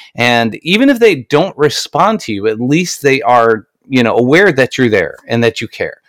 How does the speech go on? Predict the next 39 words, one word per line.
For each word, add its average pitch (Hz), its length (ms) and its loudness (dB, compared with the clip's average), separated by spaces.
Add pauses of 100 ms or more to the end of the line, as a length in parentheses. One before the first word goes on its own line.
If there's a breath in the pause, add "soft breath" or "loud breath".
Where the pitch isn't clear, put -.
(400 loud breath)
And 117 400 0
people 170 280 0
don't 143 260 0
care 139 240 0
how 123 140 0
much 120 200 -2
you 117 80 -4
know 110 160 -4
until 104 220 -6
they 107 140 -6
know 104 100 -8
how 101 140 -8
much 92 180 -14
you 87 80 -20
care. 104 260 -8
So - 200 -6
by 147 480 0 (280 loud breath)
staying 247 420 -2
in 202 80 -2
front 160 260 -2
of 120 120 -6
those 98 240 -8
people, 101 460 -8 (220 loud breath)
it 135 180 -4
gives 175 260 0
you 190 140 0
the 160 160 0
opportunity 127 840 -2
when 131 300 0
the 151 80 -2
time 139 320 0
is 120 140 -2
right 113 260 2
for 117 140 -6
them 113 240 0
to - 120 -6
maybe 135 640 2
communicate 117 640 -2 (100)
back, 78 420 -6